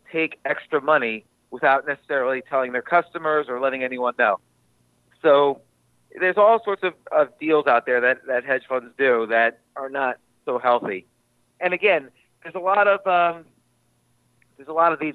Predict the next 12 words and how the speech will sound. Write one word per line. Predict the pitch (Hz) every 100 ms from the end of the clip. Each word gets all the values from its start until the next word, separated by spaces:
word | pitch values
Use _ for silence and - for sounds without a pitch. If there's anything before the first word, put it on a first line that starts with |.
| 127
mini | 135 165 156
Madoffs | 135 123 117 107 - _
that | 131 123 120 _ -
they're | 135
not | 160 160
quite | 165 151
the | 143
size | 151 143
of | 135 139
Bernie | 147 143
Madoff, | 165 170 143 131 131 _ _ _ -
but | 165 143